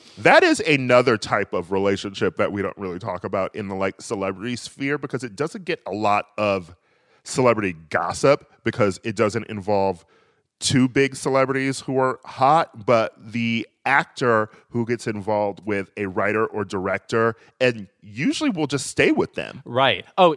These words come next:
Speaker 2: um, Frances McDormand has been with Joel Cohen since nineteen eighty-four.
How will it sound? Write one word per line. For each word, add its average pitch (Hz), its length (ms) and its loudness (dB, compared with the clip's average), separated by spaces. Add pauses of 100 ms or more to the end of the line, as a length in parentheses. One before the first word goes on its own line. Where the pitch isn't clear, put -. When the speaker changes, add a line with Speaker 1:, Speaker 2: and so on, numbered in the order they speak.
(120)
Speaker 2:
um, 147 200 -10
Frances 156 320 0
McDormand 147 320 -2
has 131 100 -2
been 131 160 0
with 127 100 -2
Joel 127 200 4
Cohen 135 320 -2
since 131 260 -8
nineteen 135 340 -6
eighty-four. 139 640 -12